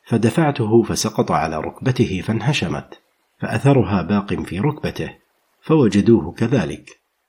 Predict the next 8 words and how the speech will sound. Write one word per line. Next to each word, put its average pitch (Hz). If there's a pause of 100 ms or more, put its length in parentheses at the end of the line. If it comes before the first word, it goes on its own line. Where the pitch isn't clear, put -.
(640)
وذكروا 135
أنه 110
كان 117
يطعم 92
التمر 117
والسويق 104 (560)
ويسقي 107
اللبن، 110